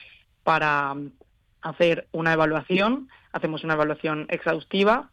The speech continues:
eh, donde vemos los objetivos tanto del paciente como del familiar, porque al final es muy importante trabajar con el familiar también, que su, la calidad de vida de todo el entorno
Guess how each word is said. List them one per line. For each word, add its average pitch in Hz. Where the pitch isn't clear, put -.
eh, 147
donde 160
vemos 160
los 160
objetivos 156
tanto 147
del 151
paciente 165
como 151
del 147
familiar, 156
porque -
al 156
final 147
es 143
muy 151
importante 147
trabajar 151
con 151
el 147
familiar 147
también, 151
que 151
su, -
la 143
calidad 143
de 143
vida 143
de 143
todo 147
el 147
entorno 156